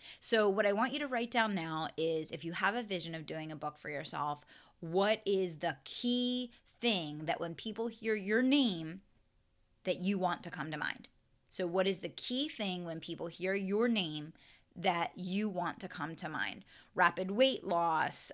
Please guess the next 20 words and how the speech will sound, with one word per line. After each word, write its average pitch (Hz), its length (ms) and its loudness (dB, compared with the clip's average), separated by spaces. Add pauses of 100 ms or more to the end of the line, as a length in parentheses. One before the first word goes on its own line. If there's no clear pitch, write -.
um, 165 340 -2
perfect 190 480 -4
dog 240 380 6
grooming, 170 760 -2 (300)
um, 175 480 -4 (180)
you 190 220 -2
know, 156 380 -4 (200)
videos 202 600 2
that 190 480 4
get 202 180 2
a, 202 300 0
a - 20 2
million 220 340 2
downloads 208 680 2 (240)
on 226 220 4
YouTube, 214 540 2 (180)
whatever 240 300 6
it 226 60 2
is. 165 220 0 (140)
So 220 220 2